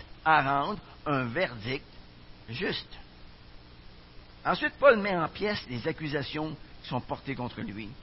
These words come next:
les unes après les autres. Il les retourne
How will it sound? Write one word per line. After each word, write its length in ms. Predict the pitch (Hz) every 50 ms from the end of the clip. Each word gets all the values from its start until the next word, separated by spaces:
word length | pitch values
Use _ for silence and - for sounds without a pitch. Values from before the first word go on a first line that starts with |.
| - - -
les 400 | 127 143 143 139 127 120 123 151
unes 280 | 196 208 208 214 208 202
après 260 | 185 - - 156 165
les 240 | 160 160 147 117 131
autres. 340 | 139 127 101 - - - - - - - - - - -
Il 220 | 147 151 143 139
les 220 | 143 139 135 127 120
retourne 720 | 107 135 185 208 196 - 208 208 208 190 190 196 185